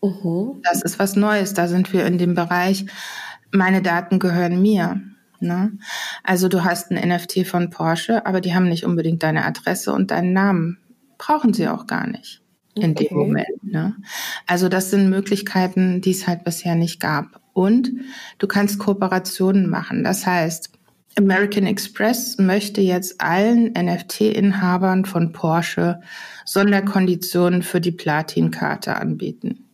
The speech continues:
Speaker 2: Dann
Speaker 1: Mhm.
Speaker 2: findet American Express ganz einfach diese Besitzer. Du kannst also wirklich zielgerichtet an ein gewisses Publikum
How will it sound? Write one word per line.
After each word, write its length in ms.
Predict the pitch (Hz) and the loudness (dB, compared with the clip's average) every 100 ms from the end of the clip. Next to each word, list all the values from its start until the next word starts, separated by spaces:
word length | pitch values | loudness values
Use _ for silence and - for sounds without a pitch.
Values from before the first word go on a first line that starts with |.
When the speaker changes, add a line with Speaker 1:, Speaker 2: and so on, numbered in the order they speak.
| _ | _
Speaker 2:
Dann 160 | - 247 | 0 2
Speaker 1:
Mhm. 20 | |
Speaker 2:
findet 580 | - 220 190 214 - - - _ | 2 0 0 -2 -4 -12 -16 _
American 480 | 180 170 160 165 165 | 0 2 2 0 -2
Express 640 | - - - 170 165 - - | -4 -6 -4 -4 -2 -6 -2
ganz 280 | 214 262 | 2 2
einfach 640 | - 165 165 - 180 190 - _ _ _ _ - | 0 -2 -4 -2 -2 -2 -6 _ _ _ _ 0
diese 280 | 180 170 | 2 2
Besitzer. 540 | 175 190 214 214 - - | 0 0 0 -2 -4 -2
Du 100 | 170 | -2
kannst 240 | - 196 | 0 0
also 240 | 190 175 175 | 0 0 0
wirklich 320 | 190 196 196 | 0 -2 -4
zielgerichtet 720 | - 247 220 196 196 196 190 | 0 2 4 2 0 -2 -2
an 160 | 170 170 | -2 0
ein 220 | 175 175 | 0 0
gewisses 380 | 170 185 - - | 0 -2 -6 -16
Publikum 960 | - 196 202 180 - 180 175 180 - | -4 -2 0 -2 0 0 2 2 -2